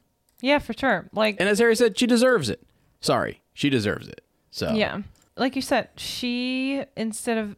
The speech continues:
Speaker 1: like, the Dursleys really just leave him alone most of the time, right?
Speaker 2: Mm-hmm. Yeah.
Speaker 1: So.
Speaker 2: Especially once he becomes a,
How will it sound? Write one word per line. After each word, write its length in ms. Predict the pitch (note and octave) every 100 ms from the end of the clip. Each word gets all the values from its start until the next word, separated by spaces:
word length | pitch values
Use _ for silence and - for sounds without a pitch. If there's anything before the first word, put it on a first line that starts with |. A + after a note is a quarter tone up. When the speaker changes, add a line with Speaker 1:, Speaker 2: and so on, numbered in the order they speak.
| -
Speaker 1:
like, 200 | A3+ -
the 180 | A3+ - _ _ -
Dursleys 580 | D4 D4+ A#3 A3 G#3 G#3+
really 300 | A3+ A3 G#3
just 240 | G3 G3+
leave 140 | G#3 G3
him 140 | F#3
alone 280 | F3+ F#3+ F3+
most 260 | F3 G3 F3
of 100 | D3
the 100 | D#3+
time, 300 | - - -
right? 220 | - - _ _ _ _ -
Speaker 2:
Mm-hmm. 320 | A#2+ A2 C3 D3 _ -
Yeah. 180 | A2 A#2+ _ _ _ -
Speaker 1:
So. 480 | C4+ B3 A#3 A3 - _
Speaker 2:
Especially 360 | - G3 G#3 C#3+
once 200 | B2 A#2
he 60 |
becomes 420 | A2 G#2+ A2 G#2 G2
a, 300 | G2 F#2+